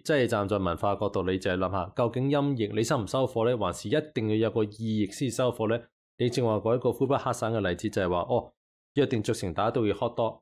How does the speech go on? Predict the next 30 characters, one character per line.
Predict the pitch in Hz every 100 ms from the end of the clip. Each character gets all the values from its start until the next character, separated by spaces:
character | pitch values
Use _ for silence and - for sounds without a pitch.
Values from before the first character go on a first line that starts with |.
| -
噉 | 117 123
啊， | 101 101 - _ _ _
即 | 151
係 | 127 117
即 | 160
使 | - 135
一 |
個 | 123
法 | - 107
國 | 101
人 | 87
佢 | 107
都 | 120
係 | 101
叫 | 95
hot | 113 117
dog， | 117 - _ _
還 | 110 98
是 | 95 113 110
會， | 113 120 120 127
會 | 123 120
唔 | 101
會 | 117
有 | 120
啲 | 131 139
法 | 127 110
國 | 117
佬 | 113 113
就 | 120 104
唔 | 95 - _ -